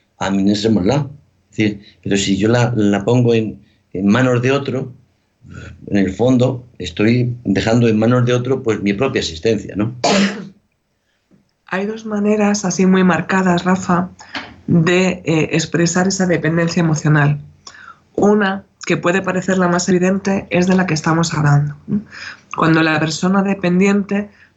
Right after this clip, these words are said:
Speaker 2: no es capaz de dar un paso sin consultar al otro, sin buscar la aprobación,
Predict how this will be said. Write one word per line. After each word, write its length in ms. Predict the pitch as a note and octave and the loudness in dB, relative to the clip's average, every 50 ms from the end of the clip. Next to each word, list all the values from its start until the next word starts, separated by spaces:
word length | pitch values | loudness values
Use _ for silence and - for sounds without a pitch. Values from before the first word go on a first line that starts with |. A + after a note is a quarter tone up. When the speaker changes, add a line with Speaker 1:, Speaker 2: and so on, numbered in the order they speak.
| _ _ _ | _ _ _
Speaker 2:
no 240 | F3 F3+ F#3 F#3 G3 | 0 2 2 2 0
es 140 | G3 G3 | 0 -2
capaz 320 | - G3 F3+ F#3 F#3+ F#3+ G3 | -2 -4 -4 -2 -2 -2 0
de 100 | F#3 F3 | 0 0
dar 180 | F3 F3 F3 | 0 0 0
un 160 | F3 E3+ E3+ E3+ | -2 -2 -2 -4
paso 260 | F#3 F#3 F#3 G#3 G3+ | -4 -4 -4 -4 -6
sin 180 | - F#3 E3+ | -6 -4 -2
consultar 500 | D#3+ D#3 D#3 D3+ - D3+ D3+ - E3+ E3+ | -2 0 0 0 0 0 0 0 0 2
al 140 | E3 E3 E3+ | 2 2 2
otro, 440 | F3+ F#3+ F#3 F#3 F#3+ F#3 F#3 F#3 F#3 - - - - _ _ | 2 0 0 0 0 0 0 0 -2 -6 -14 -20 -20 _ _
sin 280 | - - E3+ D#3+ D#3+ | -6 -2 0 2 2
buscar 300 | D3+ D3+ - - E3+ E3 | 0 0 0 -2 0 0
la 80 | E3+ D#3+ | 0 0
aprobación, 800 | E3+ E3 - D#3 D3+ D3+ - - F#3+ F#3 F#3 F#3 F#3 F3+ F#3 | 0 -2 0 0 0 -2 -2 -2 0 2 2 2 0 0 -4